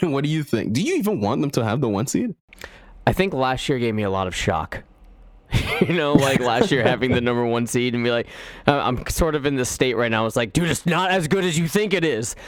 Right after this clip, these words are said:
Speaker 2: Like, it's, <laughs> it's really not. But, like, I have to remind myself that LeBron's not here anymore. Um, I just think that the reason why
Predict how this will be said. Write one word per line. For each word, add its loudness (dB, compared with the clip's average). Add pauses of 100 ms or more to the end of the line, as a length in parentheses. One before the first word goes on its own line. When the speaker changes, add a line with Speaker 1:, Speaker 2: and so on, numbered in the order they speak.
(160)
Speaker 2:
Like, 2
it's, -2
<laughs> 0
it's -2
really 0
not. 0
But, 0
like, 0
I 0
have -2
to 2
remind 0
myself -2
that 0
LeBron's -2
not 0
here 0
anymore. -2 (400)
Um, 2
I 2
just -2
think -2
that 0
the 4
reason 0
why 0